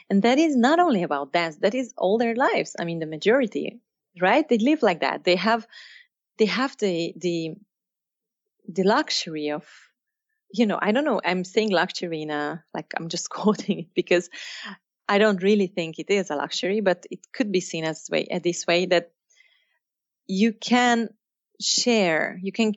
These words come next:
basically create another person out of yourself online, and you don't feel loneliness, what loneliness means in a traditional way anymore. You don't,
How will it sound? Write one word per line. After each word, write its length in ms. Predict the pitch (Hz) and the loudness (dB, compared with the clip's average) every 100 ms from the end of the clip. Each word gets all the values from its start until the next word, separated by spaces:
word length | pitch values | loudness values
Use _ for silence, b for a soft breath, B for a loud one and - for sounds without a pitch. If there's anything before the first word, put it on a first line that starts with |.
| - | 2
basically 360 | 226 226 226 | 2 2 -4
create 540 | 208 - 208 208 226 220 | -8 -2 4 4 4 2
another 340 | 180 185 175 | 0 2 0
person 840 | 175 - 180 180 - 160 147 156 170 _ _ 151 | -2 -2 -2 -2 -6 -8 -8 -14 -18 _ _ -2
out 200 | 156 - | -2 -2
of 140 | - | -6
yourself 540 | - - - - - - | -8 -6 -4 -4 -8 -8
online, 420 | 175 165 170 - | -6 -4 -4 -4
and 220 | 170 175 180 B B B B B | -4 -6 -8 B B B B B
you 120 | - | 0
don't 240 | 208 262 - | 2 2 0
feel 580 | - 233 233 208 190 - _ _ _ _ _ _ _ _ _ _ _ _ _ _ - | -4 2 4 4 2 -4 _ _ _ _ _ _ _ _ _ _ _ _ _ _ -6
loneliness, 760 | 190 202 233 247 202 160 165 - | 0 2 2 2 0 -2 -4 -4
what 160 | 190 | 0
loneliness 520 | 202 226 277 190 170 | 2 2 0 -4 -6
means 180 | 180 175 | -8 -6
in 100 | 165 | -6
a 60 | 160 | -8
traditional 680 | - 160 196 214 262 190 151 | -8 -6 -2 0 0 0 0
way 200 | 147 78 | -2 -2
anymore. 440 | - - - - | -4 -6 -6 -4
You 160 | 180 180 | -2 2
don't, 300 | 214 247 | 4 4